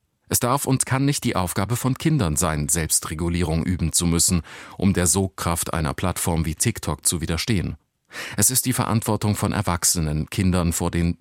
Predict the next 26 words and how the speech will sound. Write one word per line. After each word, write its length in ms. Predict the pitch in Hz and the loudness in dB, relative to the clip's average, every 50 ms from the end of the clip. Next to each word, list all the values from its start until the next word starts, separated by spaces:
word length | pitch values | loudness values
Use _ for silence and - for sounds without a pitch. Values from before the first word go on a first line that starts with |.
| - - - | -10 -12 -2
Kinder 280 | - 120 131 127 107 90 | 0 2 2 4 2 0
vor 200 | - - 92 85 | 0 0 0 2
den 160 | 87 85 - | 2 2 2
dortigen 360 | 90 90 92 - - 90 87 | 2 0 0 0 0 0 0
Gefahren 440 | 82 87 - 90 85 82 76 85 82 | 0 0 0 0 0 0 0 0 0
zu 140 | - 110 104 | 0 0 0
schützen. 440 | - - 107 - - - 85 78 73 - - - - - - - - - _ _ | 0 -2 0 0 0 0 0 0 -4 -6 -12 -20 -20 -20 -20 -20 -20 -20 _ _
In 140 | - 95 | 0 2
einem 240 | 82 76 90 87 82 | 2 2 2 2 2
funktionierenden 840 | - - 117 110 - - - 90 87 95 104 107 90 90 80 82 78 | 2 2 0 2 2 2 2 2 4 4 4 4 2 2 2 0 0
Rechtsstaat 680 | - 92 117 127 - - - - - 104 98 104 113 - - - - - - - | 0 0 -2 -2 -2 -2 -2 0 0 0 0 0 -2 -4 -8 -10 -16 -20 -18 -6
liegt 240 | - 107 110 101 - | -2 0 0 0 2
diese 220 | 113 107 87 95 90 | 2 2 2 2 0
Verantwortung 640 | - 107 - 95 95 - 113 110 110 - 117 117 | 0 0 0 0 0 0 0 0 2 2 2 2
nicht 200 | 110 101 - - | 2 0 0 0
ausschließlich 640 | - 95 87 - - 95 95 80 - - 82 - | 0 0 2 0 0 0 0 0 0 0 -2 -2
bei 180 | - 85 78 78 | -2 -2 -2 0
Eltern, 480 | - - 95 107 - - 90 87 87 85 - - - - _ _ _ - | 0 0 0 0 2 2 2 2 0 0 -4 -10 -20 -20 _ _ _ -4
sondern 380 | - 101 110 104 104 101 95 - | -2 -2 0 0 0 0 0 0
auch 240 | - 95 82 - | -2 -2 -2 -2
beim 220 | - 90 82 78 - | -4 -4 -2 -2 -2
Staat. 460 | - - 120 110 85 - - - - _ _ _ _ _ _ _ _ _ _ _ | -2 -2 -2 -2 -2 -4 -8 -10 -10 _ _ _ _ _ _ _ _ _ _ _
Er 140 | 110 104 98 | 0 2 2
hat 260 | 107 104 - - - | 0 -2 -2 -4 -2
eine 200 | 95 92 98 113 | 0 0 2 0
Schutzfunktion.“ 840 | - - 117 - - - - 82 80 71 - - 87 71 73 73 | 0 -2 -2 -2 -4 -4 -2 -4 -4 -2 -2 -2 -2 -2 -2 -4